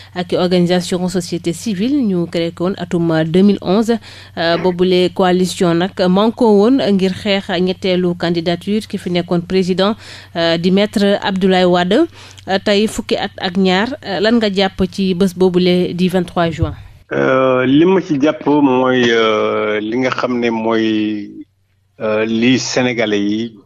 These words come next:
Speaker 2: yu bari jóg wane seen bopp, wane ne ñoom ànduñu ci ñuy salfaañe yo-, yoon wi, ànduñu ci ñuy salfaañe constitution,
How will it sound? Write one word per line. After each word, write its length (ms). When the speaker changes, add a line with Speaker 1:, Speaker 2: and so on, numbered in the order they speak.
Speaker 2:
yu 80
bari 340
jóg 140
wane 260
seen 300
bopp, 260
wane 380
ne 100
ñoom 540
ànduñu 520
ci 140
ñuy 160
salfaañe 580
yo-, 220
yoon 220
wi, 200
ànduñu 380
ci 180
ñuy 80
salfaañe 560
constitution, 600